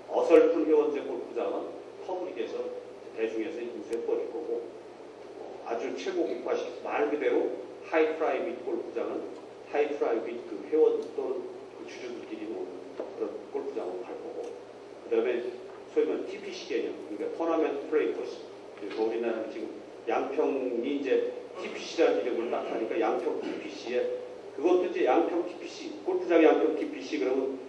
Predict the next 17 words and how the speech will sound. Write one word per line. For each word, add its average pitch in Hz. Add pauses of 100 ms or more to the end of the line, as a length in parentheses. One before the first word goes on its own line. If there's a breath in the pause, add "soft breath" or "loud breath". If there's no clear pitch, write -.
(160)
아, -
티피씨가 -
양평 -
그 117
고유 143
브랜드구나, 135
이렇게 185
생각하는데, 107 (480)
그게 -
아니에요. -
티피씨는 - (640)
토너먼트 185
플레이 175
코스로 -
세팅이 117
됐다는 -
표시입니다. -